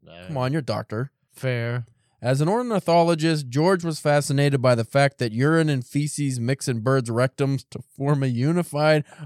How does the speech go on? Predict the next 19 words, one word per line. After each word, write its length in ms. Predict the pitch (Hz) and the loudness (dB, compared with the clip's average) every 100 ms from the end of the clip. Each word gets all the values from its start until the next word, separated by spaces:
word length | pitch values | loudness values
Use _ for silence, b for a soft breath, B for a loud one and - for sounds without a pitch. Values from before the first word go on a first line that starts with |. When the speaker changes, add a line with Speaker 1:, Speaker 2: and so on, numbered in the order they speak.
| B | B
Speaker 2:
<laughs> 400 | B B B 139 | B B B -10
homogeneous 1040 | - 160 151 139 - - - 147 135 - - | -4 -4 -6 -14 -14 -14 -10 -10 -12 -16 -12
slurry 720 | 151 175 208 196 165 147 147 - B 196 165 | 0 4 6 6 6 4 2 -4 B -12 0
that 180 | 160 160 | 2 2
is 180 | 151 | 0
expelled 600 | 151 139 - 175 180 170 | -4 -6 -4 2 2 2
through 160 | - 156 | -2 -2
defecation. 1000 | 139 151 156 - 143 135 - 131 127 117 _ _ _ | 0 -2 -4 -4 -4 -4 -4 -6 -6 -10 _ _ _
Although 360 | - 143 165 151 | 0 4 6 6
eyeing 300 | 143 165 165 | 4 2 2
Greta's 380 | 143 156 151 - | 4 4 2 0
face 340 | 147 143 139 | 0 2 0
and 140 | 135 123 | -4 -2
sensing 360 | 151 147 143 | -2 -2 -4
the 100 | 139 | -2
reaction 560 | 131 127 131 135 - 131 | 0 2 2 0 -2 -4
of 180 | 127 117 | -4 -6
the 80 | |
congregation, 800 | 120 127 127 120 113 113 - 120 | -4 -2 -2 -2 -2 -2 -2 -4